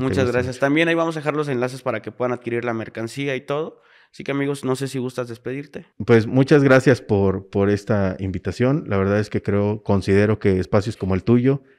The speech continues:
Speaker 1: nos ayudan mucho a poder difundir este tipo de acciones y que otros puedan ver que, pues, hay alguien más ahí, este, que puede apoyarlos en esto, ¿no? Y darles un poquito más de, de esperanza en,
Speaker 2: Sí.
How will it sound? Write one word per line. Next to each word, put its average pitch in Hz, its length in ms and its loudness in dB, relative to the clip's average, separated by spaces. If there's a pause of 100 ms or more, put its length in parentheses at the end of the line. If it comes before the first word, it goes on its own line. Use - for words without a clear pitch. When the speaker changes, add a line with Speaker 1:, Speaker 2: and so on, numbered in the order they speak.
(400)
Speaker 1:
nos 104 180 -2
ayudan 107 320 2
mucho 104 340 0
a 98 100 -4
poder 98 320 0
difundir 98 480 0
este 95 200 0
tipo 92 260 -2
de 92 60 0
acciones 98 520 -2 (560)
y 104 140 0
que 107 140 2
otros 117 280 4
puedan 110 320 4
ver 110 200 4
que, 104 160 2
pues, 98 220 -2
hay 110 180 6
alguien 113 360 4
más 110 300 0
ahí, 104 500 0
este, 92 380 -2
que 95 100 -6
puede 101 600 2
apoyarlos 98 640 0
en 87 120 -4
esto, 87 260 -6
¿no? 92 240 -8 (440)
Y 87 360 -2 (340)
darles 98 340 2
un 101 200 0
poquito 104 420 0
más 101 280 2
de, 92 340 2
de 90 220 2
esperanza 98 680 0
en, 85 160 -4 (180)
Speaker 2:
Sí. 107 220 -14